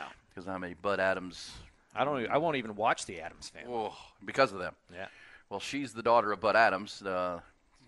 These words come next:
Speaker 1: criminal that he was,
Speaker 2: Mm-hmm.
Speaker 1: scoundrel. He, um, she essentially said, 'cause, I mean, and Rod and I have been through this, but, you know, last year, or, you know, eighteen months ago, Mike Vrabel got at odds with their general manager.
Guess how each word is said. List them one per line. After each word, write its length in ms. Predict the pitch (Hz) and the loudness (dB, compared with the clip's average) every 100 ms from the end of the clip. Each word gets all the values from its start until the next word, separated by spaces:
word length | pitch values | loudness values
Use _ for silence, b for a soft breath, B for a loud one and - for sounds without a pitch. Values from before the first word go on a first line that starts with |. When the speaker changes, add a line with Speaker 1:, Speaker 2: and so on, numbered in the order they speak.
| 135 | -12
Speaker 1:
criminal 380 | - 104 92 85 | -6 -4 -4 -8
that 100 | 85 | -10
he 120 | 92 | -10
was, 340 | 85 85 87 - | -8 -8 -10 -16
Speaker 2:
Mm-hmm. 260 | 101 107 113 | -18 -16 -12
Speaker 1:
scoundrel. 600 | - 120 107 101 98 107 B B B | -4 0 0 -2 -6 -8 B B B
He, 260 | 170 175 | -2 4
um, 440 | 143 123 110 101 - _ | 6 6 4 -2 -12 _
she 600 | - - 226 240 202 147 | -8 -6 -4 -4 -2 -2
essentially 420 | - 147 - 139 | 2 0 0 -6
said, 360 | - 135 123 117 | 2 4 4 0
'cause, 160 | 123 | -6
I 40 | 131 | -4
mean, 240 | 123 120 | -6 -4
and 140 | 120 117 | 0 6
Rod 120 | 127 | 6
and 80 | 110 | 6
I 40 | |
have 100 | 101 | 2
been 120 | 104 | -2
through 180 | 110 110 | -4 -2
this, 220 | 101 98 | -2 -4
but, 180 | - 101 B B B - | -4 -6 B B B -6
you 80 | |
know, 220 | 110 107 - - _ _ _ _ _ _ _ _ _ | -4 -4 -8 -16 _ _ _ _ _ _ _ _ _
last 420 | 110 175 214 - | 2 4 4 -2
year, 360 | 123 113 117 135 _ _ | -2 2 2 0 _ _
or, 220 | - 107 101 - | -8 -8 -8 -12
you 80 | 110 | -10
know, 40 | - | -8
eighteen 300 | 135 135 117 | -8 -4 -2
months 240 | 135 - | -2 -2
ago, 220 | 110 107 | -2 -2
Mike 180 | 107 120 | 2 2
Vrabel 200 | 123 117 | 2 2
got 160 | 110 110 | 4 4
at 120 | 104 | 8
odds 280 | 120 135 117 | 8 8 6
with 100 | 113 | 0
their 120 | 110 | -2
general 280 | 110 104 104 | 0 -2 2
manager. 420 | 143 147 82 | 2 0 -4